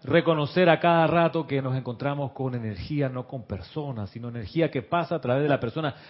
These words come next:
que a esa energía cuando es discordante ser capaces de enfrentarlos con un acopio de energía en el cuerpo emocional para que esa energía maligna,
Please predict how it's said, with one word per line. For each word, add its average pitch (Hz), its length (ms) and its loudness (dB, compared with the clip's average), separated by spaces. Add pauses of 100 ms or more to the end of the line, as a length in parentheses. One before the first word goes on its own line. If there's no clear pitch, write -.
que 156 100 8
a 180 60 12
esa 180 160 6
energía 175 400 4
cuando 156 260 4
es 160 60 2
discordante 160 580 0
ser 180 240 0
capaces 170 720 0
de 143 140 2
enfrentarlos 180 920 0 (320)
con 143 180 0
un 160 300 -4
acopio 180 760 2
de 147 100 2
energía 131 360 -4
en 160 60 -4
el 151 80 -6
cuerpo 160 180 -2
emocional 131 540 -4
para 120 220 -2
que 131 100 -6
esa 156 140 -8
energía 156 500 -2 (440)
maligna, 151 840 0